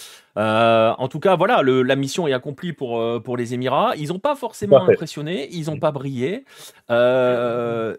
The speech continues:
Speaker 1: mais ils s'imposent, ils ont réussi ce qu'ils avaient à réussir. Trois points. Euh, on sait très bien que dans ce groupe, il y a juste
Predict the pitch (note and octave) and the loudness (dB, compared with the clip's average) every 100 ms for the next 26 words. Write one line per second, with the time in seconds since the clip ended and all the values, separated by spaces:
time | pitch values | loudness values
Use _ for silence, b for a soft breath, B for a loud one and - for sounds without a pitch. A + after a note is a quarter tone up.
0 | _ A2 A#2+ A2 A2 G2+ B2 G3 A3+ A#2+ | _ -12 -10 -8 -8 -4 -2 -2 -2 -8
1 | A#2+ B2+ A#2+ - C#3+ - A#2 A2+ A#2 A2+ | -8 -6 -8 -10 -12 -10 -6 -4 -4 -6
2 | A2 - F#3+ C4 b b b b _ - | -10 -8 -8 -8 b b b b _ -12
3 | C#3 C#3 C#3 C3+ E3+ G#3 - G#2 G#2+ A2 | -2 -2 -2 -2 0 -2 -4 -4 0 0
4 | - A#2 A2+ D3 - C#3 D3 C#3+ A#2+ B2 | -2 -6 -4 -6 -4 -4 -4 -6 -6 -6
5 | - A#2+ C3 C3 A2 G2+ A2 - | -8 -6 -6 -6 -6 -6 -8 -12